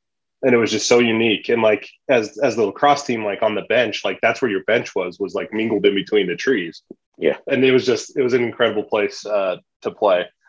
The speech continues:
Speaker 1: And so then your, your last two years, were you then at, playing at Granite?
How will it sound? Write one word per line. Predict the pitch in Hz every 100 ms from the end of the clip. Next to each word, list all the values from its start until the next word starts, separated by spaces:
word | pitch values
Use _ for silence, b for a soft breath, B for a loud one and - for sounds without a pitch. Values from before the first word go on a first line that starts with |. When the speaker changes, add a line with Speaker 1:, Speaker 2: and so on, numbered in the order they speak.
| _ -
Speaker 1:
And | 131
so | 139
then | 135 127 131
your, | 143 117 107
your | 123 117
last | 120 147 -
two | 120
years, | 107 104
were | 113 110
you | 113 110
then | 107 104
at, | 95 - - - _
playing | 127 104
at | 92
Granite? | 95 110 120 92